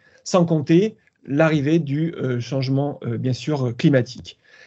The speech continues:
Des éléments très forts qui vont mettre en tension ce, ce modèle aménagiste, les opérati-, les impératifs de qualité de l'eau qui s'étaient déclinés déjà en France depuis,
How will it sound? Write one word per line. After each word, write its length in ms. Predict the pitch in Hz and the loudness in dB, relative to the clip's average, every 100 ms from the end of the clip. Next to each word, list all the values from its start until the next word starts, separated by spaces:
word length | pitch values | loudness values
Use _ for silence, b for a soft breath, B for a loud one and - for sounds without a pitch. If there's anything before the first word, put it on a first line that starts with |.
| b | b
Des 160 | 165 175 | 6 8
éléments 260 | 180 185 | 8 6
très 220 | 175 196 | 4 2
forts 340 | 170 208 262 - | 2 4 2 0
qui 140 | - | -4
vont 100 | 156 | 0
mettre 220 | 160 170 | 2 2
en 80 | 160 | 0
tension 420 | 143 170 170 208 | 2 2 2 0
ce, 200 | 240 - 131 | -2 -4 -8
ce 180 | - - | -8 -6
modèle 500 | 135 139 160 247 139 - b b | -2 4 4 6 2 -4 b b
aménagiste, 720 | 113 135 139 127 220 214 - - b b b b b _ | -6 -2 0 0 -2 -4 -10 -10 b b b b b _
les 200 | - 180 | 4 8
opérati-, 520 | 214 208 185 185 180 160 | 8 6 4 2 0 -2
les 160 | 165 | 2
impératifs 520 | 202 190 175 170 185 | 2 2 0 0 -2
de 100 | 156 | -4
qualité 420 | 135 180 160 175 165 | 0 2 2 2 2
de 60 | |
l'eau 120 | 196 269 | 2 -2
qui 140 | 165 | -6
s'étaient 220 | 156 147 | -6 -4
déclinés 400 | 143 147 165 160 | -4 -2 0 0
déjà 240 | 147 143 151 | 0 0 0
en 100 | 135 | -2
France 320 | - 165 147 | 0 0 2
depuis, 480 | 123 - - 139 | -2 -6 -6 -4